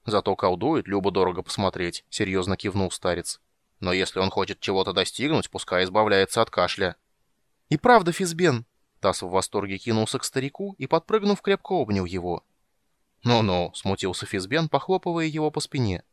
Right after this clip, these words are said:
«Помнешь мои одеяния. И, пожалуйста, не шмыгай носом. Вот уж чего не переношу. Дать платочек?» «Спасибо, у меня есть». «И чудненько. Э, а платочек-то не как мой. Мои инициалы». «В самом деле? Ну, значит, ты его уронил».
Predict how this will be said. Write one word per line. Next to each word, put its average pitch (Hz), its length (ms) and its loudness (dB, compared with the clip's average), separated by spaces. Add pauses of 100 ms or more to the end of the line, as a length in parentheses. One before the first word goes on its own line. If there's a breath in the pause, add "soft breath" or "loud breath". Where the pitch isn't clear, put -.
(240)
«Помнешь 95 400 2
мои 92 200 0
одеяния. 87 640 0 (280)
И, 117 80 -6
пожалуйста, 101 540 2
не 95 80 -2
шмыгай 123 340 0
носом. 87 400 -2 (280)
Вот 92 200 -4
уж - 100 -6
чего 95 260 0
не 87 100 -2
переношу. 87 560 -2 (400)
Дать 95 220 -4
платочек?» - 560 0 (520)
«Спасибо, 185 480 0
у 120 60 4
меня 156 200 4
есть». 156 400 -2 (540)
«И 92 120 -4
чудненько. 87 600 -4 (300)
Э, 139 220 6
а - 100 4
платочек-то - 580 0
не 101 100 2
как 127 200 4
мой. 143 320 4 (260)
Мои 127 300 2
инициалы». 143 640 4 (800)
«В - 20 -14
самом 160 300 4
деле? 196 320 0 (320)
Ну, 180 140 2
значит, 190 340 2
ты 208 80 -4
его 202 220 -2
уронил». 185 500 2